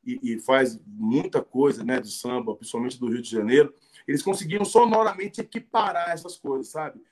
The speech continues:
E fizeram um mix muito bom entre o eletrônico e o acústico, né? Você, se você ouvir também agora esse D V D do Pichote, feito,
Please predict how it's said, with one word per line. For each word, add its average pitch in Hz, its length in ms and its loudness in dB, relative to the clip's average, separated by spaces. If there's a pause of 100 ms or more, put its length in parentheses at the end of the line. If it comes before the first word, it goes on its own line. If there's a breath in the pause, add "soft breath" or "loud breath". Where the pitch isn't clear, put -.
(140)
E 139 40 -14
fizeram 160 300 -2
um 156 60 -8
mix 165 240 -12
muito 190 260 -10
bom 156 240 -2
entre 143 340 -2 (220)
o 147 100 2
eletrônico 170 720 -4 (240)
e 143 100 -6
o 180 80 6
acústico, - 720 -4 (520)
né? 135 340 -4
Você, 131 280 -6
se 151 100 -8
você 170 260 -2
ouvir 170 260 -2
também 143 280 0
agora 120 300 -2
esse 123 120 -4
D 135 100 -4
V 131 140 2
D 123 140 0
do 120 100 -8
Pichote, 110 640 -6 (640)
feito, 120 640 0